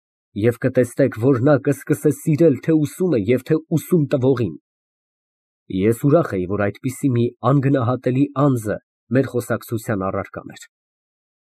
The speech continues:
Ռեսը բոլորովին այլ կետից սկսեց գնահատել վարժապետի արժանապատվությունները, ասելով. «Նա որքան շատ ուսում ունի, որքան շատ բան գիտե,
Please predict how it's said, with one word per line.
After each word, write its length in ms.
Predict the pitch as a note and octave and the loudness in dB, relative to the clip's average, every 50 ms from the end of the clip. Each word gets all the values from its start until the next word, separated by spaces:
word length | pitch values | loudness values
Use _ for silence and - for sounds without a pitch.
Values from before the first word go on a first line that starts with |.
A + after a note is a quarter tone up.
| _ _ _ _ _ _ _ _ _ _ - | _ _ _ _ _ _ _ _ _ _ -4
Ռեսը 420 | A#2+ A#2+ C#3+ F3+ F3+ - - E3+ | 0 2 4 2 4 2 2 2
բոլորովին 640 | C3 C3 D3 D3+ D#3 D#3 D#3+ D3+ C3 D#3 E3+ E3 D#3 - | 2 4 4 4 4 4 4 4 4 4 4 2 2 0
այլ 220 | - A#2+ C3+ D3 C#3 | 0 0 0 2 2
կետից 380 | - D#3 C#3+ - F3 E3 - | 2 0 2 2 2 0 0
սկսեց 520 | - - - - - A#2 - - A#2+ G#2+ A2+ | -4 -10 -14 -12 -12 -4 -2 -2 -2 -2 -2
գնահատել 580 | - B2+ A#2+ A#2+ A2 G#2 A#2 A2+ - C3+ B2 A2+ | -2 -2 -2 0 0 -2 -2 0 0 0 2 2
վարժապետի 600 | A2 A2+ A#2 A#2 A#2 B2+ A2+ - B2 A#2+ - C3+ A#2+ | 2 0 0 0 -2 -2 -2 -2 -2 -2 0 0 0
արժանապատվությունները, 1200 | A2 G#2+ A2 A#2 A#2 A2 A2 G#2 - G#2 G2+ - A2+ A2+ - - - A2 G#2+ A2 G2+ E2+ - - - _ _ _ _ _ _ - | 0 0 0 0 0 0 0 -2 -2 -4 -4 -4 -6 -6 -6 -6 -6 -4 -2 -2 -4 -4 -8 -12 -14 _ _ _ _ _ _ -6
ասելով. 520 | G2 G2 - - A#2+ G2 F#2 - - - - _ _ _ _ _ _ _ _ _ _ _ _ _ _ _ _ _ | -6 -6 -4 -6 -6 -6 -6 -8 -10 -14 -20 _ _ _ _ _ _ _ _ _ _ _ _ _ _ _ _ _
«Նա 240 | - - C3 B2+ C#3 D#3+ | -6 -4 0 2 4 4
որքան 500 | E3 D#3+ E3+ E3 C#3+ - - E3+ F#3+ F#3 D3 | 4 4 4 2 2 0 2 4 4 4 4
շատ 340 | - - E3+ E3+ D3 A#2 C#3+ | 2 2 2 2 4 4 2
ուսում 360 | C#3 - - - G3 E3+ A#2 | 0 0 0 0 0 0 0
ունի, 240 | F#2+ - C2+ C#2+ - - _ _ _ _ _ _ _ - | -2 -4 -6 -8 -10 -12 _ _ _ _ _ _ _ -4
որքան 520 | G2 G2 C3 D3+ - - - G3 F#3+ D#3 | 0 2 2 2 2 2 2 2 2 2
շատ 340 | C3 - - D3+ C#3+ A#2 G#2+ | 2 0 2 2 2 2 0
բան 220 | G2+ C#3+ E3+ E3+ C#3+ | 0 2 2 2 2
գիտե, 320 | G#2 G2+ G2+ - - D#2+ | 0 -2 -6 -8 -10 -12